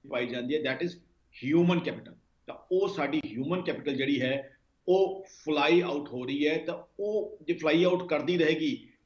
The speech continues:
ਤਾਂ ਪੰਜਾਬ ਦਾ ਕੀ ਬਣੇਗਾ? I salute my brothers who are staying in U S ਤੇ Canada। ਉਹਨਾਂ ਸਾ-, ਸਾਨੂੰ ਉਹਨਾਂ ਤੇ ਮਾਣ ਹੈ, ਉਹਨਾਂ ਨੇ ਯੂ ਐਸ ਤੇ Canada ਦੇ ਵਿੱਚ ਜਾ ਕੇ ਇੱਜ਼ਤ ਕਮਾਈ ਹੈ,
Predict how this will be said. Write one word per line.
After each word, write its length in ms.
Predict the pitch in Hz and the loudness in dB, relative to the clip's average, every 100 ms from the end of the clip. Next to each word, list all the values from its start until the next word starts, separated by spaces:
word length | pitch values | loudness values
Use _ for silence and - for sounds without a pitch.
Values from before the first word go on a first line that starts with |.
| - | -12
ਤਾਂ 100 | 156 | -8
ਪੰਜਾਬ 380 | 147 143 147 | -2 0 0
ਦਾ 80 | 151 | -2
ਕੀ 160 | - 160 | -4 -4
ਬਣੇਗਾ? 360 | 143 120 101 - _ _ 147 | -2 -4 -8 -18 _ _ -2
I 0 | |
salute 540 | 151 - 143 131 180 - | -2 -4 -8 -2 -2 0
my 20 | |
brothers 420 | 220 196 160 156 | 0 2 0 0
who 80 | 160 | -2
are 280 | - 156 156 | -2 -4 -4
staying 440 | - 139 143 147 | -4 -4 -2 -2
in 200 | 127 123 | -4 -4
U 120 | 135 | -4
S 60 | 135 | -6
ਤੇ 80 | 131 | -8
Canada। 500 | 120 113 131 - - _ _ _ _ | -4 -2 -4 -6 -14 _ _ _ _
ਉਹਨਾਂ 220 | 151 156 | 2 2
ਸਾ-, 220 | 156 151 - | 2 0 0
ਸਾਨੂੰ 300 | 135 139 147 | -2 0 2
ਉਹਨਾਂ 160 | 160 | 0
ਤੇ 100 | 160 | 2
ਮਾਣ 340 | 131 120 135 147 | 2 2 2 0
ਹੈ, 180 | 156 - _ | -4 -10 _
ਉਹਨਾਂ 140 | 151 147 | -4 0
ਨੇ 80 | 143 | 0
ਯੂ 260 | 123 131 | 0 0
ਐਸ 120 | 139 | 0
ਤੇ 180 | 135 151 | 0 -4
Canada 380 | 151 123 117 131 | -2 -2 0 0
ਦੇ 120 | 135 | 0
ਵਿੱਚ 160 | 135 117 | -2 -2
ਜਾ 120 | 120 | -2
ਕੇ 300 | 117 117 - - _ _ 143 | 0 -4 -4 -16 _ _ -6
ਇੱਜ਼ਤ 220 | 123 147 | -2 -2
ਕਮਾਈ 460 | 147 139 135 135 | -2 -2 -2 -2
ਹੈ, 140 | 151 | -4